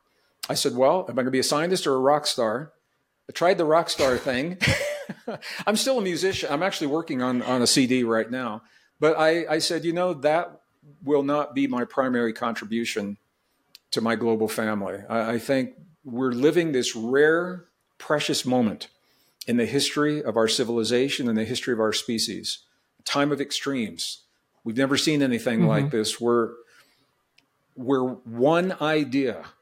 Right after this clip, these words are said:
Speaker 1: has the potential to really make a difference because of the chaos in the world. Everything is upside down right now. We're living a, a convergence, a rare convergence of cycles,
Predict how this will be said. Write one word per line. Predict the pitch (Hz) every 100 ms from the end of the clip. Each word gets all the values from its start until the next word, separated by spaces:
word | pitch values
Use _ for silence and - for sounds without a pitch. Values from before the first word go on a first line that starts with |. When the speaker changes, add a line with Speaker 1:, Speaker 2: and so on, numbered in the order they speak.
| _ _ -
Speaker 1:
has | - 147 147 147
the | -
potential | 123 113 139 127 - 95 101 _ _ _ -
to | 127
really | 117 139 139
make | 127 127
a | 123
difference | 120 143 135 110 -
because | - 120 131 120 - - _ _ _ -
of | 127
the | 120
chaos | 123 147 156 120 107 -
in | 110
the |
world. | 110 127 117 98
Everything | - 151 165 143 147 139 135
is | 123 113
upside | 120 - - 113 107
down | 113 110
right | 104 98 98
now. | 98 92
We're | 101
living | 117 139 139 135 139 _ _ _ _ _ -
a, | 131
a | 123
convergence, | - 127 110 147 143 107 -
a | 107
rare | 110 131 147
convergence | 151 147 123 135 151 110 107 -
of | 110
cycles, | - - 143 147 92 - - -